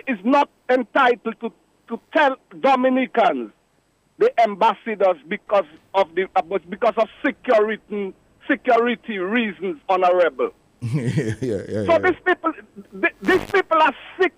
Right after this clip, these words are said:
Speaker 1: Honorable Linton. You understand? The game they are playing is they, they don't want to be in the light. They want to stay in the darkness so they could continue holding power and, and plundering the resources of Dominica.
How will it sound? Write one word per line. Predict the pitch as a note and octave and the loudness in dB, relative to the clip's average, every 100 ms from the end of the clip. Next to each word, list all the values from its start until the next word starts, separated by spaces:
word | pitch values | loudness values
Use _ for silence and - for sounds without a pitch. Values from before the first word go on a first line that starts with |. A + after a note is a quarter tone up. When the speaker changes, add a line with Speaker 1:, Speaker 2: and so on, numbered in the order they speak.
| - | 0
Speaker 1:
Honorable | D#4 D4 D4 C#4 C#4+ | 2 4 2 2 0
Linton. | C#4+ C4+ - B3+ G3+ A#2+ - _ _ _ _ _ _ _ _ - | -2 -2 0 2 2 0 -10 _ _ _ _ _ _ _ _ -2
You | B3+ | 2
understand? | B3 B3 B3 D4 D4 D4 - G3 - F#3+ _ _ - | 2 2 0 2 2 0 -10 -20 -20 -20 _ _ -8
The | |
game | - - F4 F4+ F4 | -6 0 2 4 4
they | E4 | 4
are | D#4+ - | 2 2
playing | - E4 D4+ C#4 C4+ C4+ _ | 0 2 4 2 -2 -8 _
is | C4 G#3+ - _ _ - - _ _ | -6 -6 -10 _ _ -16 -16 _ _
they, | - - F#3+ F#3 | -6 -6 -10 -2
they | A#3+ | 2
don't | C#4+ D#4 | 4 4
want | D4+ C#4 | 2 2
to | C#4+ | -4
be | A#3 A#3+ | -4 -2
in | |
the | A3 | 0
light. | G3+ D3+ G#2+ _ _ _ _ - | 2 0 -2 _ _ _ _ -2
They | |
want | A#3 B3+ | 0 0
to | C4 - | -2 -2
stay | A#3+ | 0
in | |
the | A#3 | 0
darkness | G3 A#3+ - C4+ - | 0 0 0 -6 -4
so | G#3 | -6
they | G3+ | -8
could | G#3+ - | -10 -12
continue | A#3 G#3+ A3+ A3 | -10 -8 -4 0
holding | A3+ A3 G#3+ G#3 | 2 0 -2 -8
power | B3 A3 A#3 A#3+ - | 0 2 4 2 0
and, | G3+ G3 - | -2 -2 -2
and | F3+ - _ _ | -4 -4 _ _
plundering | - F4 C#4+ C4 B3 B3 | -2 2 2 2 0 0
the | A#3+ | -2
resources | A#3+ A3+ C4 G#3+ A#3 G3+ | -6 -8 -8 -8 -8 -4
of | G3+ - | -4 0
Dominica. | F#3+ G3 F#3+ - D3 | -2 -2 -6 -4 -4